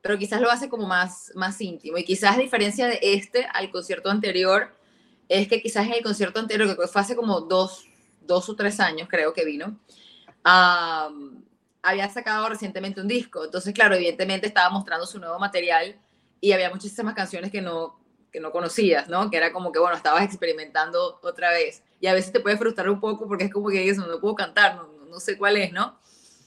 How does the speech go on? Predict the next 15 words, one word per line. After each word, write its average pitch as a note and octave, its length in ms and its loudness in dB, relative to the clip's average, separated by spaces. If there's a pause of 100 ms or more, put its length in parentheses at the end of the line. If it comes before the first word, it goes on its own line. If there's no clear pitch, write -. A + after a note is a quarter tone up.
(280)
Y A#3+ 120 0
fue, - 160 -2
y - 20 2
fue A#3 140 2
un A#3 40 4
repertorio B3 420 4
distinto, G#3+ 640 -4
el F3+ 120 -8
de F3+ 80 0
la F3 80 0
vez E3+ 140 -4
pasada F#3+ 460 2
a F#3 120 -2
esta F3 220 -4
vez. D3+ 280 -10